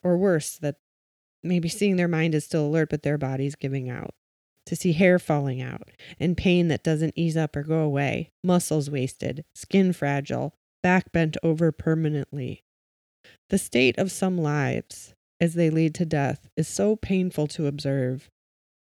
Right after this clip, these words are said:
The much of my time outside work is emotionally processing the time I spend at work. I don't know if it's the right job for me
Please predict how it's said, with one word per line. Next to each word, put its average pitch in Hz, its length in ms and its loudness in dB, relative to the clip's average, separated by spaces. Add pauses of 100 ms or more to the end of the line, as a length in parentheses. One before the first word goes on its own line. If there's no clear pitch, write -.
(160)
The 170 80 0
much 185 300 0
of 190 120 -2
my 170 200 2
time 165 340 0
outside 180 440 0
work 180 400 2
is 165 160 -4
emotionally 160 580 0
processing 151 680 -4
the 139 100 -2
time 143 280 -4
I 139 100 -2
spend 135 400 -4
at 143 220 -2
work. - 400 -4 (800)
I 160 100 0
don't 175 160 -2
know 156 120 2
if 147 100 -2
it's - 180 -6
the 139 140 -2
right 135 240 -2
job 131 300 -4
for 139 120 -6
me 127 380 -4